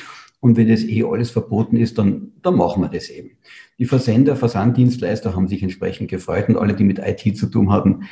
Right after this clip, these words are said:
ebenfalls. Aber für die anderen war es eine schreckliche Geschichte.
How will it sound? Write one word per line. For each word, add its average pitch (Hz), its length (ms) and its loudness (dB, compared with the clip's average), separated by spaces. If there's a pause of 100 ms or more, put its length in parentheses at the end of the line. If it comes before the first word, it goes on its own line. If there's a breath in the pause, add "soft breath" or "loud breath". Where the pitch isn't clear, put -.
(120)
ebenfalls. 87 600 -4 (340 loud breath)
Aber 131 160 2
für 147 80 4
die 143 80 4
anderen 139 260 4
war 113 100 4
es 120 100 0
eine 127 120 0
schreckliche - 480 -2
Geschichte. - 460 -16